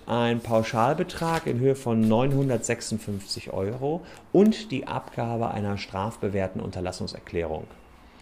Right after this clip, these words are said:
Wir raten in diesem Verfahren dazu, eine modifizierte, also abgewandelte Form der Unterlassungserklärung abzugeben, die auch vor möglichen weiteren Abmahnungen schützt.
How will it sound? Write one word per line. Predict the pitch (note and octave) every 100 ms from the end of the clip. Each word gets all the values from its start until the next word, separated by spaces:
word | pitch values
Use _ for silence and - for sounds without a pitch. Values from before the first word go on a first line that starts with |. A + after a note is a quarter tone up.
| - - -
Wir | F#2 A2 E3+ C#3+
raten | A#2 C3 D3
in | C#3+
diesem | C3+ C#3
Verfahren | C#3 C#3+ C#3+ C#3 C#3
dazu, | C3 B2 - C#3 C#3 C#3 - - -
eine | A2 G#2+ G#2+ G#2 G2+
modifizierte, | G2 G2 F#2+ G2+ - F3+ G3 C#3
also | G2+ F#2+
abgewandelte | G2 - - F3+ E3+ C3 A2+
Form | - A#2 A2
der | G#2
Unterlassungserklärung | G#2 G2 A2 E3 - - B2+ A#2+ G#2 G2
abzugeben, | - B2 - D3+ C#3 C#3+ C#3+ D3 - - - -
die | G#2+ -
auch | F#2+ F#2+ -
vor | - G2
möglichen | G2+ G2+ G#2 F#2+ F#2+ E2+
weiteren | E2 F2 - A#2+
Abmahnungen | B2+ - C#3 C#3+ C#3+
schützt. | C3+ - D#3+ - -